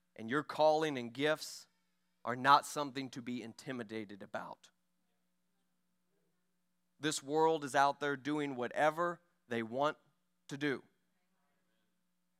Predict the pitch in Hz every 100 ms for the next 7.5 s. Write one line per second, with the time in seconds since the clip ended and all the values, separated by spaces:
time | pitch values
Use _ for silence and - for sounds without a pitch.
0 | _ - - 165 170 175 180 160 139 143
1 | 165 160 180 180 _ _ _ _ 131 127
2 | 135 160 170 - _ _ - 147 - 143
3 | 113 _ _ _ _ _ _ _ _ -
4 | 202 190 220 202 170 160 185 190 190 156
5 | 175 196 202 196 160 156 175 180 180 180
6 | 185 185 180 190 180 _ _ _ 151 143
7 | 165 175 175 175